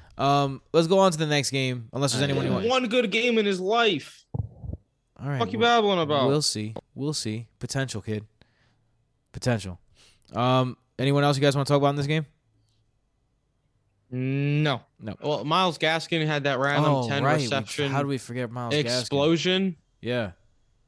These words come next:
Speaker 2: I think he worked his way back into low-end R B two flex status,
Speaker 1: No
Speaker 2: but
Speaker 1: way.
Speaker 2: you cannot expect something like this to happen again. I also think they were just really trying to get something going in the backfield without running because Tampa Bay is so damn good at stopping the run. So I think this is definitely more of a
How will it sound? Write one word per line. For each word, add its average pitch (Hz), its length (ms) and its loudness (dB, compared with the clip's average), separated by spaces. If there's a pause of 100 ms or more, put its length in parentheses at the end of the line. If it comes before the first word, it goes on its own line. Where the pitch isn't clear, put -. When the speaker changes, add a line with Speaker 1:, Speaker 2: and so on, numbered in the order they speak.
(140)
Speaker 2:
I 147 120 -2
think 185 200 0
he 156 480 0
worked 160 300 0
his 143 180 -2
way 147 220 2
back 135 360 -2
into 135 340 -2
low-end 127 340 2
R 120 160 2
B 120 100 -2
two 127 240 -4
flex 123 340 -4
status, 139 460 -2
Speaker 1:
No 101 80 -8
Speaker 2:
but 110 160 0
Speaker 1:
way. 98 200 -10 (160)
Speaker 2:
you 139 200 0
cannot 131 380 -2
expect 120 300 -4
something 117 160 -4
like 113 100 -4
this 113 140 -4
to 123 80 -4
happen 110 180 -4
again. 113 240 -4 (400)
I 135 120 0
also 147 180 0
think 147 180 0
they 143 140 2
were 135 120 2
just 123 200 -2
really 127 320 0
trying 123 340 -2
to 117 80 -12
get 117 180 -2
something 117 280 -6
going 117 260 -2
in 117 60 -4
the 110 80 -4
backfield 117 640 -6 (400)
without 143 300 -2
running 120 420 -2
because 110 400 -6
Tampa 117 320 -6
Bay 117 180 -2
is 107 160 -4
so 110 160 -2
damn 110 240 -4
good 113 160 -4
at 107 100 -12
stopping 107 440 -6
the 101 100 -4
run. 98 260 -4
So - 140 -10
I 104 60 -4
think 117 220 -6
this 117 180 -8
is 107 100 -10
definitely 120 300 -4
more 113 260 -2
of 107 100 -6
a 104 240 -4